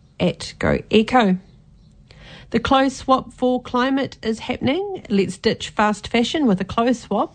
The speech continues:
If you want to reduce the cost of the fast fashion industry on our environment and the role it plays in the climate crisis, this one's for you.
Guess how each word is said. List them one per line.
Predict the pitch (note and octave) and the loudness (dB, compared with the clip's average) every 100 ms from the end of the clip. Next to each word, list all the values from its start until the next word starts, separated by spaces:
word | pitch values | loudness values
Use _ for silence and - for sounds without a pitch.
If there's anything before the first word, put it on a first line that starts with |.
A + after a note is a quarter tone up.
| - | -8
If | - A#3 | -4 2
you | |
want | A3+ G#3 | 2 2
to | A#3 | 0
reduce | - A3+ A3 | 2 0 0
the | G#3+ | -2
cost | - C4 C4 B3 | 2 2 2 -2
of | |
the | G#3 | -2
fast | F#3+ G3 F#3+ - | 0 0 0 -4
fashion | G3+ F#3+ G3 | -2 0 0
industry | G3 G3 F#3+ G#3 F#3 | 0 0 0 0 2
on | F#3+ F#3 | 2 2
our | F3 | 0
environment | E3 F3+ G3+ A3 A#3 A3+ | 0 2 2 2 0 0
and | F#3 | 0
the | F#3 | 2
role | F3+ G#3+ C4 | 4 4 4
it | B3 | 0
plays | - F#3+ F#3 | -4 -4 -4
in | F3 | -4
the | F3 | -6
climate | - F#3+ A3+ - | -6 -4 -4 -4
crisis, | - G#3 A3 E4+ D#4+ - | -4 -4 -4 -8 -10 -12
this | - | -10
one's | - F3+ - | -4 -4 0
for | |
you. | G#3 B3+ G4 | 4 4 4